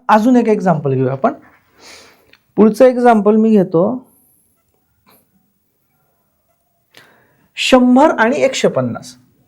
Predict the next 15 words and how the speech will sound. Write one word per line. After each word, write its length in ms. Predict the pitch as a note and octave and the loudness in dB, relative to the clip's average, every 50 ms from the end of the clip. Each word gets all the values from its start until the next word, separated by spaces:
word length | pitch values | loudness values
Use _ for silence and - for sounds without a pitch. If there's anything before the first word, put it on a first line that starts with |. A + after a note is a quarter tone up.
| _ _ _ _ | _ _ _ _
आधी 240 | F3+ F#3 G3 G#3 A#3+ | 0 0 0 -2 -4
सुरुवातीला 440 | A3+ C4+ A#3+ A3 G#3 F#3+ G3+ G#3 A3 | -2 0 2 2 2 2 0 -2 -2
मी 120 | A#3 A#3+ | -2 -4
सोपे 280 | A#3+ - B3 G#3 G3+ G3+ | -2 -2 -2 -2 -2 -4
सोपे 280 | G3 G#3+ F#3+ F#3+ G3 | -4 -4 -4 -4 -4
घेत 140 | F3+ D#3 C#3 - | -4 -4 -2 -2
आहे, 120 | G3+ C4 | -4 -4
तुम्हाला 280 | - - C4 A#3+ A3+ G#3 | -4 -4 -2 -2 -2 -2
समजावं 500 | - - F#3+ F3+ E3 D3 C#3+ C#3 C#3 C3+ | -2 -4 -4 -4 -2 -2 -4 -6 -4 -6
म्हणून. 200 | B2+ A2+ G#2+ F2+ - - - _ _ _ _ _ _ _ _ _ _ _ | -6 -8 -8 -10 -14 -18 -20 _ _ _ _ _ _ _ _ _ _ _
शंभर 580 | - - - G#3 F#3 F3 D3 C#3+ D#3+ F#3+ - - - - _ _ _ _ _ _ _ _ _ _ _ _ _ _ _ _ - - _ _ _ _ _ | -12 -2 0 0 2 2 0 2 2 0 0 0 -6 -16 _ _ _ _ _ _ _ _ _ _ _ _ _ _ _ _ -20 -20 _ _ _ _ _
आणि 280 | - - E3 F3 F#3 - | -4 -2 -2 -2 -2 -2
एक 200 | G#3+ - - - - _ _ _ - | -4 -6 -6 -12 -20 _ _ _ -6
एकशे 300 | F#3 F3+ F3+ - - E3+ | -6 -4 -6 -6 -6 -6
पन्नास. 680 | F3 - - - F#2 - - C3+ - - - - - | -6 -6 -8 -10 -12 -14 -16 -20 -20 -20 -20 -20 -20